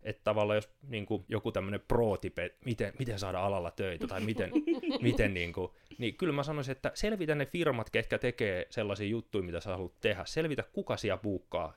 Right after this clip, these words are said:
Speaker 1: jengin töihin.
Speaker 2: Mm.
Speaker 1: Soita sille, mene moikkaan sitä. No tietysti korona-aikana, miten, miten ihmiset tähän sit suhtautuu, ei mennä niinku siihen, mutta
Speaker 2: Mm.
Speaker 1: puhutaan niinku yleisesti,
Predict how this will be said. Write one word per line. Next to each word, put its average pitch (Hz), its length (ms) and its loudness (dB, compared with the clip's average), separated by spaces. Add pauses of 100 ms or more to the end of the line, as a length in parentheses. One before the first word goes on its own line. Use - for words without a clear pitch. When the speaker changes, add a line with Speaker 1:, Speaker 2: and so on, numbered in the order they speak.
Speaker 1:
jengin 92 380 -4
töihin. 92 420 -6 (720)
Speaker 2:
Mm. 240 200 -6
Speaker 1:
Soita 180 300 2
sille, 143 340 2
mene 151 140 0
moikkaan 147 540 2
sitä. 127 120 -4
No 127 100 -2
tietysti 127 380 -2 (400)
korona-aikana, 120 640 4 (560)
miten, 120 300 0
miten 120 260 2
ihmiset 110 320 -4
tähän 117 220 4 (100)
sit - 300 -10
suhtautuu, 104 480 -2
ei 110 100 4
mennä 110 300 0
niinku 107 200 -4
siihen, 110 300 0
mutta 104 280 0 (200)
Speaker 2:
Mm. 233 80 -6
Speaker 1:
puhutaan 120 240 0
niinku 110 200 -2
yleisesti, 107 560 0